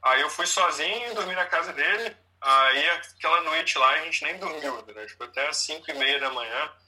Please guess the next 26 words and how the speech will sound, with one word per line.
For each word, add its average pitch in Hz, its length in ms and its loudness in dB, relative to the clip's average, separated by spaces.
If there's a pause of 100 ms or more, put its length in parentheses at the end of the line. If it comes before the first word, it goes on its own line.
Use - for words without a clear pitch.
(200)
Ele 175 320 0
já 190 140 4
fazia, 185 440 0 (260)
é, 127 400 0
bastante 147 400 -2
coisa 165 220 -4
na, 147 240 -4
no 131 160 -12
computador, 135 540 -4
na 151 100 -4
internet. 131 580 -4
Ele 139 100 0
ficou - 200 -6
me 190 60 -8
mostrando 175 440 -2
as - 100 -6
coisas 147 300 -4
que 143 100 -6
ele 135 80 -10
fazia. 139 580 -4 (380)
Ele - 160 -6
tinha 160 240 -4
umas 185 160 -4
escolas 160 640 0
em 139 80 -10
Boston 139 560 0